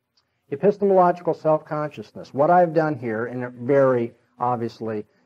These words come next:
elliptical way, I've condensed it. What I've done here is shown you what you do with the unbeliever is you take him where he is and say, "Let's ask about your worldview. Let's ask about your theory of knowledge. Do you really believe this?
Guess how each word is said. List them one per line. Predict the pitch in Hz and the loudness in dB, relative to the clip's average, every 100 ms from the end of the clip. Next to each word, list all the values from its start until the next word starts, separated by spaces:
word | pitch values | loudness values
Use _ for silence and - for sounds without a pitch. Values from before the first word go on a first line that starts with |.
| - | -8
elliptical | 127 135 135 120 113 | 0 0 0 -8 -4
way, | 110 113 101 101 | -2 -2 -2 -8
I've | 107 - | -12 -12
condensed | 123 113 120 117 - | -8 -6 -6 -8 -12
it. | 98 - _ _ - | -14 -14 _ _ 0
What | 147 190 | 4 6
I've | 208 175 | 4 4
done | 165 143 | 0 0
here | 143 135 | 0 -2
is | 131 | -2
shown | 175 175 175 | -2 2 2
you | 131 123 | 0 0
what | 135 - | -2 -2
you | 147 143 | 0 2
do | 135 185 226 | 6 6 6
with | 202 | 2
the | 160 165 | 2 2
unbeliever | 165 151 151 196 175 117 | 0 0 2 0 0 -4
is | 127 143 | -4 -4
you | 131 | -6
take | - 208 233 | 0 2 2
him | - 214 190 175 | -2 -2 0 2
where | 170 160 | 2 2
he | 156 151 | 0 0
is | 170 135 139 | 0 0 -4
and | 139 | -6
say, | 151 143 139 _ _ - | -2 -4 -6 _ _ -2
"Let's | 202 | 0
ask | 220 247 - 208 | 0 0 -2 -2
about | 151 113 | -2 -2
your | 120 113 | -4 -4
worldview. | 107 104 90 85 - _ _ - | -4 -4 -4 -10 -20 _ _ -4
Let's | 202 | 0
ask | 220 254 - | 2 0 -2
about | 220 175 135 | 0 0 0
your | 127 | -6
theory | - 135 113 104 | -2 -2 0 -4
of | 95 | -6
knowledge. | 101 92 92 127 - _ _ _ _ | -8 -4 -6 -6 -12 _ _ _ _
Do | 165 | 4
you | 220 262 | 6 6
really | 262 269 269 | 4 4 4
believe | 214 180 175 175 | 4 6 4 4
this? | 196 190 | 0 -2